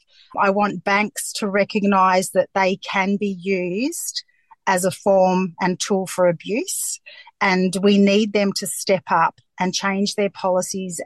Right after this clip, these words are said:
and their terms and conditions or whatever else need be and stop this happening to other women. For women in this position,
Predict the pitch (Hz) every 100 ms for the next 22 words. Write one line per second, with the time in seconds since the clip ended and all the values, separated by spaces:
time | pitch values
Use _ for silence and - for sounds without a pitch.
0 | 190 190 190 190 190 190 - - 202 202
1 | 196 208 214 214 202 - 202 202 - 185
2 | 180 185 185 202 196 185 - 202 190 175
3 | 170 160 233 285 - - - - 196 190
4 | - 214 - 208 202 - 196 190 180 185
5 | - - 185 180 175 185 226 359 415 _
6 | _ _ _ _ - 202 208 240 254 254
7 | 254 254 - 262 240 247 -